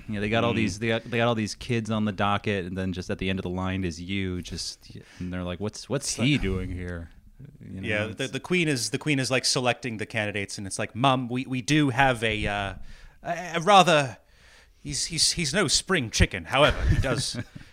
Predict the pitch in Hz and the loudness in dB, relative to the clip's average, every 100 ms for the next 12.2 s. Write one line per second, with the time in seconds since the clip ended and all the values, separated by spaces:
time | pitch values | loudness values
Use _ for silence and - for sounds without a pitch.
0 | - - - - _ - 214 175 - 139 | -20 -20 -20 -20 _ 8 10 10 4 0
1 | 120 104 101 127 - 120 - 117 95 - | 0 0 2 2 2 -2 -2 -2 -2 -2
2 | 117 87 78 - 95 - 101 92 - 98 | -2 -2 -6 -18 -20 -14 -10 -4 -2 -2
3 | 76 78 73 - - 82 - - - - | -4 -12 -14 -6 -4 -4 -12 -20 -20 -20
4 | - - _ - - - 123 123 117 107 | -20 -20 _ -20 -20 -2 0 2 0 -4
5 | 113 - - 127 101 92 - - _ - | -2 -2 4 4 4 0 -6 -6 _ -20
6 | - 98 107 87 90 80 104 101 110 113 | -2 2 2 0 -4 -4 -2 0 0 0
7 | 113 110 104 95 90 - 92 92 92 98 | -2 -2 -2 -2 -4 -6 -6 -6 -6 -8
8 | 92 95 - - - - 117 113 117 147 | -6 -8 -10 -20 -20 -8 -6 2 8 8
9 | 135 95 80 76 - - - - 101 104 | 8 6 0 -8 -14 -16 -18 -4 -2 2
10 | 117 113 107 101 98 95 90 - 107 95 | 2 4 4 4 2 0 -4 -4 -2 -2
11 | 101 95 104 104 98 - 98 90 87 82 | -2 -2 0 0 0 -2 -2 -2 -4 -6
12 | - - | -8 -10